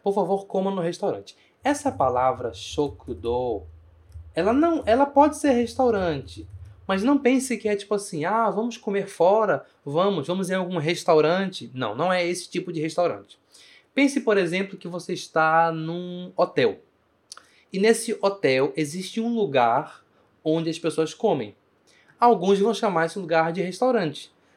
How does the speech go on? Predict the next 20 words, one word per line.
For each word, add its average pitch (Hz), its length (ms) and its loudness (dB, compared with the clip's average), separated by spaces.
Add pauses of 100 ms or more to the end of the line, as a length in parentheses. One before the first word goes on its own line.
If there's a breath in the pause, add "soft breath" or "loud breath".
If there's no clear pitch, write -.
(100)
Mas 254 180 6
às 226 160 6
vezes 196 220 8
você 170 280 -2
vai 151 120 6
pra 131 120 2
ali 165 400 -2 (360)
e 156 80 2
não 202 140 2
tão 247 180 4
servindo 254 400 2
nada. 185 480 0 (200 soft breath)
É 185 100 2
só 226 160 2
um - 20 2
monte 220 240 0
de 196 100 -2
mesa 202 340 2
pra 226 140 2
comer. 208 440 -2